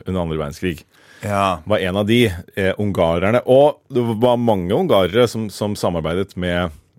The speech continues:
Speaker 1: med nazistene under krigen. Eh, men at det var ikke så mange ungarske jøder som var det. Så de, de, de har sagt sånn, «Du var egentlig ikke jøde, det er derfor du samarbeidet med dem, og hvis du var jøde, så samarbeidet du med dem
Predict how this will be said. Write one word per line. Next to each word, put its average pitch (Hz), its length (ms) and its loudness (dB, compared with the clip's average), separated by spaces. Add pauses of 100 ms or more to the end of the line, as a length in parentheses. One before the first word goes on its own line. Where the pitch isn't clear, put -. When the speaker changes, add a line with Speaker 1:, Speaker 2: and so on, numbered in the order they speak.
(140)
Speaker 1:
med 87 160 -6
nazistene 95 560 -6
under 92 160 -6
krigen. 104 340 -2 (720)
Eh, 95 340 0
men 104 360 -2
at 104 100 -4
det 110 60 2
var 104 80 2
ikke - 160 -8
så 117 320 2
mange 98 320 -2 (340)
ungarske 104 380 -2
jøder 110 400 2
som 110 80 -4
var 69 160 -4
det. - 100 -8 (140)
Så - 240 0
de, 117 160 2
de, 120 160 2
de 113 240 -2
har 123 160 2
sagt - 320 -2
sånn, 107 240 0
«Du 113 80 0
var 107 180 4
egentlig 87 380 -4
ikke 101 140 0
jøde, 82 100 -2
det 104 80 0
er 92 80 -4
derfor 92 220 -4
du - 20 -8
samarbeidet 82 400 -4
med 92 80 -2
dem, 135 160 0
og 92 160 -4
hvis - 180 -8
du 98 140 -8
var 95 160 0
jøde, 98 240 0
så - 80 -16
samarbeidet 87 480 -6
du - 20 -12
med 82 140 -10
dem 90 100 -10